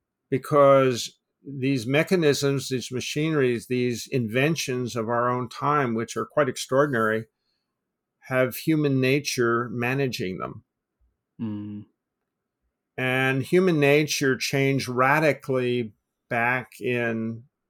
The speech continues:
Speaker 1: the Garden of Eden story, in Genesis, when reason, which God gave us the power of reason, which separates us from all of the other creatures.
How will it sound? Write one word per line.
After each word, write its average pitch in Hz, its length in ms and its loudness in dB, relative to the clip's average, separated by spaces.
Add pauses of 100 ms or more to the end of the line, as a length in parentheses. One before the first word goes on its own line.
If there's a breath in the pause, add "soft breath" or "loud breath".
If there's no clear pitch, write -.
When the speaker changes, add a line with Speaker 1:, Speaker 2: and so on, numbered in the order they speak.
(220)
Speaker 1:
the 117 80 -6
Garden 131 260 4
of 113 140 -2
Eden 139 420 0
story, 113 680 -2 (260)
in 117 120 -6
Genesis, 127 920 -2 (1000 soft breath)
when 131 340 0
reason, 143 800 2 (480)
which 127 280 -4
God 135 240 4
gave 139 260 6
us 139 160 2
the 135 80 -4
power 123 460 0
of 104 160 -2
reason, 135 720 0 (140)
which 127 460 -2 (180)
separates 120 800 2
us 113 120 -6
from 120 220 -4
all 135 440 4
of 107 100 -12
the 131 120 0
other 131 200 2
creatures. - 920 -6